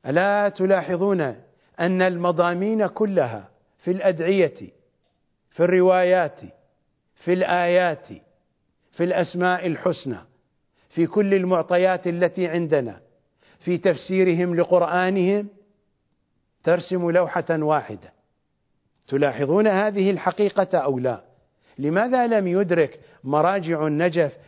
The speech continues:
هذه الحقيقة؟ لماذا لا يعتقدون بها؟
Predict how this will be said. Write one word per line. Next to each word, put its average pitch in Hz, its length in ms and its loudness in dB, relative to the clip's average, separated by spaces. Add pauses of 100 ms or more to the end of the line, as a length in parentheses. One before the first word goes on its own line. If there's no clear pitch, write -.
هذه 143 360 -2
الحقيقة؟ 117 540 -12 (2250)
لماذا 226 480 0
لا 226 140 2
يعتقدون 170 760 0
بها؟ 147 360 -6